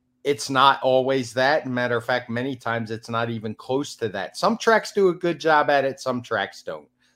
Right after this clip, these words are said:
I'm not gonna call out names because it's something that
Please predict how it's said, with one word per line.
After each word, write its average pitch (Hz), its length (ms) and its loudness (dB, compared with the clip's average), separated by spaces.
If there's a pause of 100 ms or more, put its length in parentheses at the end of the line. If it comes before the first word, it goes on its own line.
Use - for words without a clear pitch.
(140)
I'm 110 60 -10
not 113 180 -2
gonna 113 160 -4
call 117 300 2
out 117 220 0
names 120 360 -4
because 123 280 -4
it's 143 180 -4
something 151 400 0
that 131 300 0